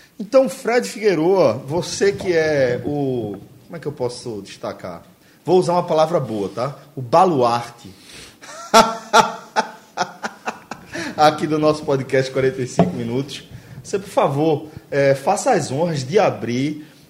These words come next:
essa, essa, esse seu testemunho.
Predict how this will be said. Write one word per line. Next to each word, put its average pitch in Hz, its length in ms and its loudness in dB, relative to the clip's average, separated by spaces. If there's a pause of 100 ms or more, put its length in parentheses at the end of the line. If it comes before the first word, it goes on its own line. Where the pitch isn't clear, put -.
essa, 117 840 -2
essa, 104 420 -6
esse 120 100 -8
seu 143 200 -2
testemunho. 120 920 -2